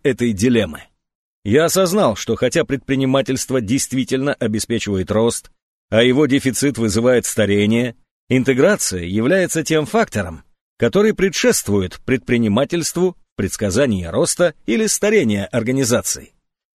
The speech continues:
Этот фактор обеспечивает возможность возникновения питательной среды для предпринимательства,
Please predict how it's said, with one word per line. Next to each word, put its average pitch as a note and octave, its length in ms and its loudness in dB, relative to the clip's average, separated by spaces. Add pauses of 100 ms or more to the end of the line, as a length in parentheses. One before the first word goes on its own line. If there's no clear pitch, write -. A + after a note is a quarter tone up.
Этот D#3+ 260 2
фактор A#2+ 520 2
обеспечивает C3 720 0
возможность A2 680 0
возникновения G#2 800 -2
питательной A2 600 0
среды G2 440 -2
для G#2+ 140 0
предпринимательства, G#2+ 1040 -4